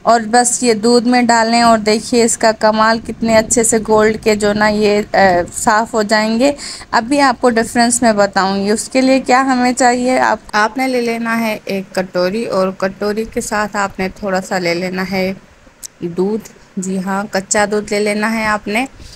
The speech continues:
और फिर इसमें आपने जो है ना ब्रश, जो हम दांतों को ब्रश करते हैं, वो भी आपको चाहिए।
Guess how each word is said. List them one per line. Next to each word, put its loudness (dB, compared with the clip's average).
और 2
फिर -4
इसमें -2
आपने -2
जो -4
है -4
ना -2
ब्रश, -2
जो -4
हम -2
दांतों -2
को -4
ब्रश -4
करते -4
हैं, -6
वो -2
भी -4
आपको -4
चाहिए। -4